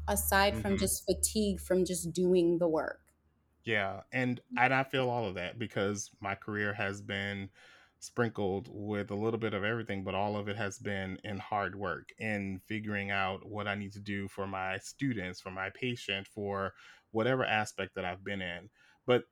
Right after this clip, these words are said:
Speaker 2: there's also been the point in time where I have, and I,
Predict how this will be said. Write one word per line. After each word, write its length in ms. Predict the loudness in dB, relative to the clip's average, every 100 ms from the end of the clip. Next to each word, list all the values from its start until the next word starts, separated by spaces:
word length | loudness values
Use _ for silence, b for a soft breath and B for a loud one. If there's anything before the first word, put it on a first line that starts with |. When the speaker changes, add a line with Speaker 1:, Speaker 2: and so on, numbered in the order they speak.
| -8
Speaker 2:
there's 240 | 2 2 2
also 280 | 0 0 -2
been 240 | 0 -2
the 80 | -4
point 300 | -2 -2 -2
in 80 | -2
time 260 | -2 0
where 140 | 0 0
I 160 | 0
have, 360 | 0 0 0 -4
and 120 | -6
I, 120 | -4